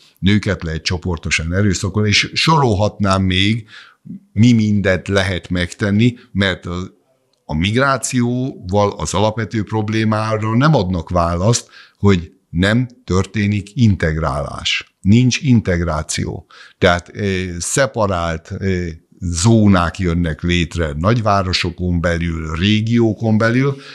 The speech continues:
és ezek a zónák nem kommunikálnak egymással. A többségi társadalom vagy a politika nem fogalmaz meg elvárásokat a bevándorlókkal szemben, hogy tanuld meg a nyelvet, vedd át a kultúrát,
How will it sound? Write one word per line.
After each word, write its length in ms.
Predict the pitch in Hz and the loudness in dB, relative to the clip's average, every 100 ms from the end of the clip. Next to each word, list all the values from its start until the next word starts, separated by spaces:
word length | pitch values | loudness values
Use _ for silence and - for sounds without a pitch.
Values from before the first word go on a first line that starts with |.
| - - | -20 -6
és 200 | 101 104 | -2 0
ezek 280 | 123 123 92 | 0 -4 -6
a 80 | 85 | -6
zónák 720 | 82 113 139 143 135 135 - | -6 -4 -2 0 0 -4 -2
nem 240 | 143 147 | 0 0
kommunikálnak 800 | - 98 92 90 90 90 87 85 | -2 -2 -2 -2 -2 -2 -4 -4
egymással. 680 | 87 87 90 90 87 101 95 - - | -2 -2 -2 -2 0 0 0 -4 -16
A 320 | - 90 87 - | -6 -2 -2 -2
többségi 500 | 139 127 139 123 113 | -2 -2 -2 -2 -2
társadalom 840 | 117 113 - 110 110 110 113 110 | 0 0 0 -2 -2 0 2 2
vagy 160 | 98 | 2
a 100 | 87 80 - | 0 -4 0
politika 760 | 117 113 110 117 117 117 107 - - | 2 2 0 -6 -4 -4 -6 -10 -2
nem 560 | 101 135 151 131 98 - _ _ | 2 2 2 -6 -8 -14 _ _
fogalmaz 560 | - 120 110 110 110 101 | -4 0 2 2 0 -2
meg 200 | 123 120 | -2 0
elvárásokat 840 | 147 110 90 87 90 - 85 92 | 0 0 -2 -4 -4 -2 -2 -4
a 60 | 98 | -2
bevándorlókkal 840 | 95 92 90 90 90 87 90 - | -2 0 -2 -2 -2 -2 0 0
szemben, 240 | 85 101 87 | 0 0 0
hogy 120 | 85 | 0
tanuld 380 | 113 107 98 87 | 2 4 4 2
meg 160 | 85 | -4
a 60 | 78 | -4
nyelvet, 600 | 82 107 117 110 104 90 | -2 0 0 2 0 0
vedd 280 | 95 95 90 | 0 2 0
át 200 | 80 - | -4 -6
a 40 | |
kultúrát, 800 | - 110 117 110 104 101 95 - | 0 2 2 2 0 2 2 -2